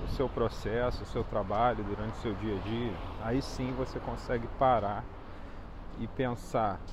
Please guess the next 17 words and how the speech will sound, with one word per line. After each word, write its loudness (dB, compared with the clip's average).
"O -8
que 4
que 0
eu 6
posso 4
adicionar 0
ao 4
meu 2
conteúdo 0
que 4
agregue 6
na -2
vida -2
de -4
quem -4
tá -2
assistindo?" -6